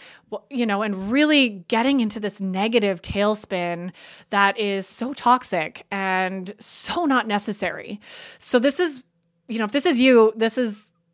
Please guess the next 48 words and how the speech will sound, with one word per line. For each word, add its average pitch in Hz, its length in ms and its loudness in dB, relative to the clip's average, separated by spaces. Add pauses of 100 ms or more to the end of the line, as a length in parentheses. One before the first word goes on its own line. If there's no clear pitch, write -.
who 233 140 2
I'm 214 80 2
speaking 190 420 -6
to 185 160 -2
here 170 240 -8
today, 165 300 -6
because 190 480 -2
I 208 140 -2
really 294 300 0
want 233 360 -4
to - 80 -12
help 208 260 -6
you 202 160 -6
start 202 320 -8
seeing 226 640 0 (480)
setting 247 440 2
goals 214 460 4
and 208 160 -8
showing 208 300 -4
up 180 120 -6
for - 80 -2
yourself 254 680 6
in 226 120 -4
a 214 80 -2
different, 226 400 -2
more 220 120 -4
loving, 196 480 0
compassionate 202 720 -4
way 208 420 2 (280)
that 233 200 2
also 233 300 0
invites 220 480 0
in 240 240 -2
some 214 160 -6
flexibility 202 800 -6
and 196 160 -8
flow. - 420 -8 (320)
So - 160 -2
we're 220 140 2
gonna 269 100 4
be 302 120 0
talking 269 340 2
about 196 200 0
this 180 200 -6
because 208 400 2
the 208 100 -2
truth 311 280 2
is 262 420 10